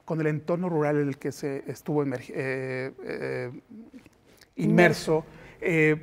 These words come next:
Speaker 1: por los lugares que tuvo que, eh, los que viajó, conoció el cómo
Speaker 2: Fue
Speaker 1: la arqui-
Speaker 2: agente viajero.
Speaker 1: Claro, fue un agente viajero y el,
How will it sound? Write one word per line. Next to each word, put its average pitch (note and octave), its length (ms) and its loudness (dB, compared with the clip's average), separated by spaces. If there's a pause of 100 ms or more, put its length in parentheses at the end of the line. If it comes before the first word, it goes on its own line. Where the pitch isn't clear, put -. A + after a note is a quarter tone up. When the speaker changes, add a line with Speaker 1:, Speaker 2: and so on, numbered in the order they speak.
Speaker 1:
por F3 120 2
los F3 100 6
lugares G3 320 6
que - 80 -4
tuvo G3+ 280 -2
que, F3 160 -2
eh, C#3+ 300 -4
los D3+ 160 -4
que D#3+ 160 -2
viajó, D#3+ 640 0 (300)
conoció F3 720 2
el E3 120 -2
cómo F3+ 180 2
Speaker 2:
Fue F3 80 6
Speaker 1:
la E3 80 6
arqui- D#3+ 40 0
Speaker 2:
agente C4 300 -2
viajero. A3+ 680 -6
Speaker 1:
Claro, C#4+ 300 6
fue G#3 180 2
un - 60 4
agente A3+ 320 0
viajero G3 500 2
y E3 180 4
el, D#3+ 140 6